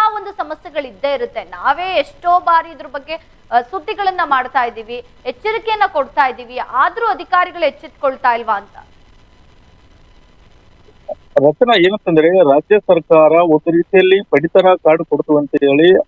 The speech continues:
Speaker 2: ಆನ್‌ಲೈನ್ ಮೂಲಕ ಅರ್ಜಿ ಸಲ್ಲಿಸ್ತಾ ಇದ್ದಾರೆ. ಯಾಕಂತಂದ್ರೆ, ಶೋಷಿತರು, ಬಡವರಿಗೂ ನಿರ್ಗತಿಕರು ಕೂಡ ಒಂದು ರೀತಿಯಲ್ಲಿ, ಆ, ಅರ್ಜಿ ಸಲ್ಲಿಸಿದ್ರು ಕೂಡ ಕಳೆದ ಎರಡು ವರ್ಷದಿಂದ ರಾಯಚೂರು ಜಿಲ್ಲೆಯ ಮಾನ್ವಿ ತಾಲೂಕಿನ ಅರೋಲಿ ಗ್ರಾಮದ ಮಹಿಳೆ, ಆ, ಅಂದ್ರೆ ವೃದ್ಧರಾಗಿರ್ತಕ್ಕಂಥ ನಾಗಮ್ಮ ಅವರು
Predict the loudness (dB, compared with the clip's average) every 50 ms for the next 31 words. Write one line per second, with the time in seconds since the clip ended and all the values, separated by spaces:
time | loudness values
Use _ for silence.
0 | -2 0 0 0 2 0 0 0 0 0 2 2 2 2 _ 0 0 2 2 0
1 | -2 -4 -6 -2 0 0 0 2 0 0 0 2 4 4 4 4 2 0 -2 0
2 | 2 0 0 2 2 2 2 0 -2 _ _ _ _ _ -10 -8 -2 2 2 2
3 | 2 0 -6 -2 0 2 4 4 2 2 2 2 2 2 2 0 0 0 0 0
4 | 0 0 2 0 0 0 0 -2 -2 -2 0 0 2 4 4 4 2 4 2 2
5 | 2 2 2 4 4 4 4 2 -2 -4 _ _ _ _ _ 0 0 2 2 2
6 | 2 0 0 -2 -6 -6 -2 0 -2 -2 -2 -2 -2 -2 0 0 2 2 4 4
7 | 2 2 0 2 4 4 4 4 4 2 2 4 4 2 2 0 -2 -2 -2 0
8 | 0 0 -2 -2 _ _ _ _ _ _ _ _ _ _ _ -2 0 2 2 2
9 | 2 0 0 -2 0 0 0 0 2 4 2 2 2 0 2 2 2 2 0 -2
10 | 0 2 2 2 2 0 0 2 2 2 2 2 2 2 4 4 4 4 4 2
11 | 2 2 2 2 2 2 2 4 2 2 0 2 2 2 4 4 4 4 4 4
12 | 4 4 4 4 4 4 4 4 2 4 2 0 0 2 2 2 2 0 -2 -2
13 | -4 -4 -2 -2 -4 -2 0 0 0 2 2 2 2 2 2 2 2 2 2 2
14 | 2 2 4 4 4 4 2